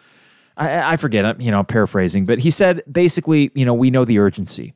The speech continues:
of this." And then you see this. So y-, you wonder, did something change? Where they watched that game Sunday, like, "Yeah, we aren't gonna catch them." Which, hey, as a fan, realistic take to have, but it would be a little bit of a bummer if that's the approach that they took.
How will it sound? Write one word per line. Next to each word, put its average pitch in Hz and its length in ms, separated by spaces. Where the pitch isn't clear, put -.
of 101 120
this." - 460
And 107 180
then 120 200
you 110 100
see 117 220
this. - 460
So 127 180
y-, 143 240
you 131 160
wonder, 147 340
did 92 140
something 110 340
change? 160 360
Where 98 120
they 101 100
watched 110 280
that 117 120
game 120 180
Sunday, 117 260
like, 104 240
"Yeah, 123 680
we 110 160
aren't 95 120
gonna 76 140
catch - 320
them." 67 300
Which, - 340
hey, 208 180
as 123 100
a 131 60
fan, 165 420
realistic 143 560
take 139 200
to 113 100
have, 123 300
but 98 180
it 131 100
would 147 200
be 139 100
a 131 40
little 127 140
bit - 540
of 120 100
a 117 60
bummer 127 380
if 101 80
that's 110 420
the 113 100
approach 107 300
that 90 80
they 104 160
took. - 400